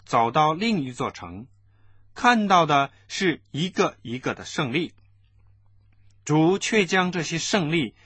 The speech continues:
视为把撒旦从高处拉下来，并击败他的大战争的一部分。我们做信徒的都很软弱，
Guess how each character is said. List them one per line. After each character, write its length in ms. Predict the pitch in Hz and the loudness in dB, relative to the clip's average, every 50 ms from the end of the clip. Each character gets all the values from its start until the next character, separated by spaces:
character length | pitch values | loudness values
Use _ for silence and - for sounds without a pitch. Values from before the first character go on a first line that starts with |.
| - _ _ | -20 _ _
视 260 | - - - 214 220 | -8 -6 -2 0 2
为 340 | 196 147 131 135 143 151 - - _ _ _ - | 2 4 2 2 2 -2 -4 -10 _ _ _ 2
把 200 | 131 120 117 120 | 4 4 4 2
撒 440 | - - - - 226 202 170 143 139 | -2 -6 0 2 4 4 4 4 2
旦 300 | 160 180 160 123 120 - _ _ _ | 2 2 0 0 -2 -8 _ _ _
从 300 | - - - 135 156 165 | -8 -4 -4 -4 -4 -4
高 440 | 165 - - 208 196 196 190 190 185 175 | -6 -2 2 2 2 2 2 0 -4 -6
处 340 | - - - 180 139 110 | -6 -6 -4 -4 -4 -4
拉 280 | 104 110 123 139 143 143 | -4 -2 0 0 0 0
下 200 | - - 123 98 | -2 -2 -2 -2
来， 260 | 87 85 87 95 98 - - - _ _ | -2 -6 -12 -16 -18 -20 -20 -20 _ _
并 280 | - 190 180 165 156 - _ | 0 0 0 0 -2 -4 _
击 300 | - - 226 220 214 202 | -6 -4 -2 -2 0 0
败 200 | 190 170 123 104 | 2 2 0 0
他 200 | - - 120 120 | -2 -4 -6 -6
的 180 | 110 104 - _ _ _ _ | -6 -8 -12 _ _ _ _
大 300 | - 180 170 156 135 113 | 0 0 2 2 0 -2
战 380 | 107 - - 160 131 107 107 - | -2 0 0 0 0 -2 -4 -6
争 180 | 147 147 143 | -4 -4 -4
的 160 | 127 - 101 | -4 -8 -10
一 220 | - 104 95 95 107 | -10 -12 -14 -12 -12
部 160 | 139 147 123 | -10 -10 -10
分。 260 | - - 107 92 - - _ _ _ _ _ _ _ _ _ _ _ _ _ _ _ _ _ _ _ _ _ _ _ | -8 -8 -8 -10 -10 -16 _ _ _ _ _ _ _ _ _ _ _ _ _ _ _ _ _ _ _ _ _ _ _
我 140 | - 160 180 | 0 2 2
们 180 | 202 233 247 226 | 2 2 0 2
做 220 | - 240 220 202 | 2 2 2 2
信 400 | - - - - 247 214 170 151 | 0 -2 0 0 0 0 0 -2
徒 180 | - - 127 127 | -4 -6 -6 -2
的 240 | 135 - 101 - _ _ _ _ _ | -2 -2 -4 -6 _ _ _ _ _
都 300 | - - 101 101 196 185 | 0 2 2 2 0 -2
很 240 | - - 101 110 120 | -4 -6 -8 -8 -8
软 200 | 113 104 80 87 | -10 -12 -14 -12
弱， 280 | 92 95 135 139 - | -8 -6 -6 -6 -6